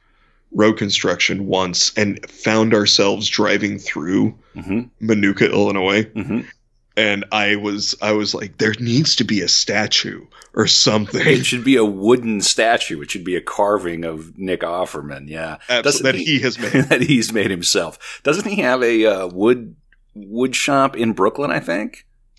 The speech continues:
Speaker 2: I think he
Speaker 1: Um,
Speaker 2: does.
Speaker 1: L A.
Speaker 2: Oh, in L A. I got you.
Speaker 1: Yeah.
Speaker 2: All
Speaker 1: Yep.
Speaker 2: right.
Speaker 1: He's, uh, Offerman Wood Shop.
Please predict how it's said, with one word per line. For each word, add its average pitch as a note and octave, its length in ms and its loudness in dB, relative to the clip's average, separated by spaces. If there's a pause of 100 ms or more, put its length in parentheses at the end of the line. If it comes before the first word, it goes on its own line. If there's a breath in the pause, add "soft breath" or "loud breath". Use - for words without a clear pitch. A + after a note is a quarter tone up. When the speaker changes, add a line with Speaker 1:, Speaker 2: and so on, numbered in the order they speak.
Speaker 2:
I C#3 60 2
think C3+ 160 4
he A#2+ 60 2
Speaker 1:
Um, F#2 140 -2
Speaker 2:
does. - 220 -8 (320)
Speaker 1:
L B2+ 160 0
A. A2 180 -6 (140)
Speaker 2:
Oh, C3 140 4
in B2+ 100 2
L A#2 180 2
A. - 220 -2 (100)
I F#2+ 100 -8
got E2 240 -6
you. A#2 100 -2
Speaker 1:
Yeah. F#2+ 100 -6 (260)
Speaker 2:
All F#2+ 100 -2
Speaker 1:
Yep. A2 220 -4
Speaker 2:
right. - 100 -20
Speaker 1:
He's, A2+ 240 -8
uh, G2+ 360 -2
Offerman A#2 520 -2
Wood A#2 200 0
Shop. - 340 -6